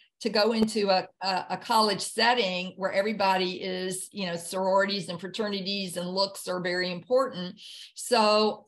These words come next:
my body's response was to just shove all this food down my mouth because I was in such pain.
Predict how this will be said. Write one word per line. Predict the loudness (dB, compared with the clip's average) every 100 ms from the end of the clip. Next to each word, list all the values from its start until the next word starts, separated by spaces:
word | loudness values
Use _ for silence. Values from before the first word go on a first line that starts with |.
| -4
my | 0 2
body's | 2 0 2 2 2 -2 -2 -4 -8
response | -12 -6 0 2 0 -2
was | 0 2 2 0 -4
to | -8
just | -6 -6 -2
shove | 0 2 4
all | 4 2
this | -2 -6
food | -2 -2
down | 0 0 2
my | 0
mouth | 0 0 2 0 -2 -6
because | -8 -4
I | -2 -2
was | -4 -6
in | -8
such | -8 -4 -2 0 -2
pain. | -6 -2 2 2 0 -4 -8